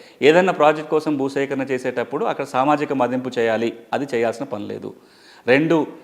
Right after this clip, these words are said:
భూసేకరణ జరిగేటప్పుడు భూములు కోల్పోయే వాళ్ళకి కనీసం డెబ్బై శాతం అన్న కన్సెంట్ ఇవ్వాలి, సమ్మతి తెలిపితేనే మీరు భూసేకరణ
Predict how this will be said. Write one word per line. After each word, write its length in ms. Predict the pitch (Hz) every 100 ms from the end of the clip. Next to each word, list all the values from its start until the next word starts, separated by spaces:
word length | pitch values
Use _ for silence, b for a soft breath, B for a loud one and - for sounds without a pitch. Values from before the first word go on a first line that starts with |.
| B B B
భూసేకరణ 480 | 120 170 175 175 175
జరిగేటప్పుడు 600 | 156 151 147 143 135 156
భూములు 300 | 139 147 156
కోల్పోయే 440 | - 139 147 147 139
వాళ్ళకి 260 | 131 143
కనీసం 300 | 135 135 139
డెబ్బై 240 | 117 120 143
శాతం 380 | 143 135 131
అన్న 120 | 127 151
కన్సెంట్ 500 | 143 151 202 180 135
ఇవ్వాలి, 260 | 113 107
సమ్మతి 400 | - 135 156 170
తెలిపితేనే 580 | 160 147 151 160 165 190
మీరు 200 | 226 165
భూసేకరణ 420 | 143 139 143 143